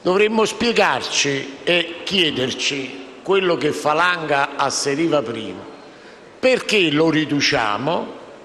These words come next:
e in quale misura lo riduciamo, e perché non riduciamo la rappresentanza parlamentare anche alla Camera dei Deputati.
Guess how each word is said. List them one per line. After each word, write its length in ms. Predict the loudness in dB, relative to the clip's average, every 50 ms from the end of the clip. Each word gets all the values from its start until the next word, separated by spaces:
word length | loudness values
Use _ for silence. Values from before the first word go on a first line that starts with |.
| -20 -20 -20 -6
e 140 | 0 2 2
in 220 | 4 2 0 -2 -2
quale 420 | 2 2 4 4 4 4 2 2
misura 840 | 2 2 0 0 0 0 0 0 2 2 4 4 4 2 0 -2 -4 0
lo 240 | 2 4 4 4
riduciamo, 840 | 4 2 2 0 0 0 0 0 2 2 0 0 -2 -4 -6 -8 -10 -12 -12 -18 -20 -20 -20 -20 -20 -20 -20 -20 -20 -4
e 160 | 0 0 0 2
perché 440 | 2 0 0 0 2 2 2 2
non 320 | 2 2 2 2 2 2 2
riduciamo 760 | 0 -2 0 0 0 0 2 2 2 2 2 0 0 0 2
la 140 | 2 2 2
rappresentanza 1000 | 2 0 -2 0 0 0 0 0 -2 -4 -2 0 0 0 0 -2 -2 -4 -2
parlamentare 1000 | 0 0 0 0 0 0 0 0 0 -2 0 0 2 2 2 2 0 0 -2 -2 -4 -6 -2
anche 640 | -2 0 0 -2 -2 -2 0 0 0 -2 -4 -8 -4
alla 320 | -2 -2 0 2 0 0
Camera 500 | 2 0 0 0 0 0 -2 0 0 0 -2
dei 200 | -2 -4 -6 -4
Deputati. 840 | -4 -6 -6 -6 -8 -6 -4 -2 -2 -2 -2 -4 -8 -14 -18 -18